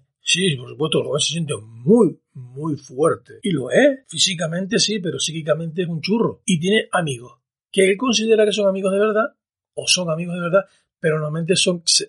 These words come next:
son amigos que son, se mueven solo por interés, porque el joven se mueve mucho por interés, el, pero no es culpa de ellos, es culpa de lo que le hemos enseñado nosotros. Esta es una sociedad corrupta que hemos tenido, que tenemos, ¿eh? Sí, ya sabemos que hay diferentes tipos de sociedades.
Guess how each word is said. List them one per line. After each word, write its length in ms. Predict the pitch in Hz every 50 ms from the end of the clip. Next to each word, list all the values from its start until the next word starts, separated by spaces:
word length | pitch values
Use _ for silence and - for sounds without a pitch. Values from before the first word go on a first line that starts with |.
| _ _ _ _ -
son 220 | - - 185 180
amigos 300 | 180 180 185 185 196 185
que 80 | - 175
son, 160 | - 175 160
se 80 | 156 165
mueven 180 | 165 175 185
solo 260 | 165 - 180 190 185
por 120 | 151 156 147
interés, 340 | 143 135 139 160 170 165 - - - - _ _ _
porque 220 | - 151 143 139 151
el 60 | 143
joven 180 | 170 202 226 226
se 140 | - -
mueve 160 | 202 208 196 190
mucho 240 | 196 185 180 185
por 120 | 160 156 156
interés, 440 | 151 139 127 139 170 214 247 - - _ _ _ _ _ _ _ _
el, 220 | - - 170 - - _ _ _
pero 160 | - - 120 127
no 60 | -
es 60 | -
culpa 200 | - 262 170 156
de 160 | 185 302 277
ellos, 180 | 196 127 - _ _
es 60 | -
culpa 220 | - - 190 196 277
de 80 | 277
lo 80 | 247 165
que 60 | 156
le 60 | 160
hemos 140 | 160 196 214
enseñado 240 | 202 185 180 185 170
nosotros. 400 | 143 127 196 233 254 - 151 - _ _ _ _ _ _ _ _ _ -
Esta 280 | 143 - - - 180
es 20 | 156
una 100 | 190 180
sociedad 300 | 185 190 156 180 196 190
corrupta 400 | 165 165 - 254 220 196 190 147
que 60 | 156
hemos 180 | 156 151 143 -
tenido, 180 | 143 139 156
que 80 | 135 139
tenemos, 380 | 127 143 202 302 233 123 - _ _
¿eh? 200 | - 202 302 320 _
Sí, 180 | - - 185 180
ya 160 | 175 175 165
sabemos 360 | - 170 160 175 185 202 185
que 80 | - 175
hay 80 | 170
diferentes 400 | 175 165 - 160 160 160 156 -
tipos 240 | - 170 151 143 147
de 60 | 151 147
sociedades. 540 | 160 165 160 165 185 190 196 208 208 190